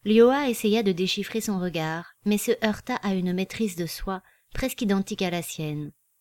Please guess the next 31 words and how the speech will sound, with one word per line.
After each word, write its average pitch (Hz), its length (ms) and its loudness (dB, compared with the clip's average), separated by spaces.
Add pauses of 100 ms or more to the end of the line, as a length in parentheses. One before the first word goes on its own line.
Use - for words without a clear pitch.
(340)
Eh 208 60 -2
bien, 165 480 0 (260)
voilà 175 320 2
qui 180 180 -2
est 170 80 -2
fait. » « 175 360 -4 (1300)
Peut-être 339 400 -4
serez-vous 208 420 0
à 190 80 4
même 220 280 4
de 196 80 4
nous 196 160 4
départager », 190 800 0 (120)
intervint 165 480 -4
Rem. « 151 440 -4 (180)
Nous 220 140 6
ne 233 60 4
sommes 247 260 0
pas 277 100 -2
d'accord 240 400 -2
sur 196 140 -2
la 170 100 0
question 202 400 -4
de 180 100 0
l'origine 180 600 2
de 160 80 -2
l'Olympe. » 156 520 -2 (1160)
Sa 254 120 -2
curiosité 302 640 -4
fut 220 200 -6
piquée. - 500 -10